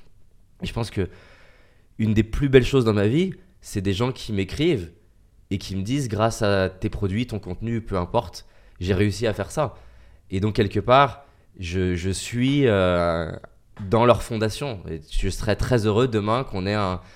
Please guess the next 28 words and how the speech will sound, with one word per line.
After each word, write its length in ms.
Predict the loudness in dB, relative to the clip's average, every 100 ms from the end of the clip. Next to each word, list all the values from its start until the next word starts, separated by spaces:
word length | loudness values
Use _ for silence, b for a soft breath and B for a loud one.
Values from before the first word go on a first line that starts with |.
| b
le 100 | -6
prochain 360 | 0 0 2 2
Elon 160 | 2 2
Musk 500 | 2 0 -2 -12 -20 _ _ _
français, 640 | -4 0 0 2 2 2 -2 -8
ou 80 | -8
potentiellement 720 | 0 2 2 2 0 0 -2
demain 420 | -4 -2 0 0
peut-être 300 | -2 -4 -2
américain, 500 | -2 -2 -2 -2 -4
qui 160 | -6 -8
disent : « 300 | -6 -4 -4
Il 80 | -2
y 80 | 0
a 60 | 0
vingt 220 | 0 -2
ans, 140 | -4
j'ai 160 | -2 -4
écouté 320 | -6 -4 -2
les 100 | -2
vidéos 260 | -4 -6 -4
de 80 |
David 380 | -2 -2 -2 -2
et, 220 | -2 -2 b b b b
et 240 | -4 -2 -2
grâce 320 | 0 0 0
à 40 |
ça, 440 | -2 0 0 0